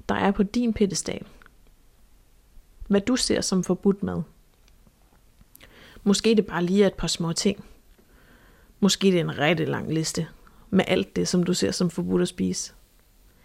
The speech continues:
Det kan være, at du er to minutter om at gøre det klart, bum, bum, bum, hvad der er på en pedestal for dig.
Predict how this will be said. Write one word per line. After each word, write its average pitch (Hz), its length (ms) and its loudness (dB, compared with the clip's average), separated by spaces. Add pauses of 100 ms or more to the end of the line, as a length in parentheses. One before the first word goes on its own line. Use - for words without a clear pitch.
(540)
Det 208 100 4
kan 202 100 6
være, 196 100 4
at 208 80 2
du 214 80 2
er 196 100 0
to 277 180 2
minutter 208 380 6
om 208 140 2
at 196 80 2
gøre 190 160 0
det 190 80 -2
klart, - 440 0 (220)
bum, 220 160 8
bum, 175 160 2
bum, 226 260 2 (340)
hvad 202 180 4
der 185 60 4
er 180 80 2
på 190 120 0
en 202 120 6
pedestal 196 460 0
for 190 120 2
dig. 175 280 -4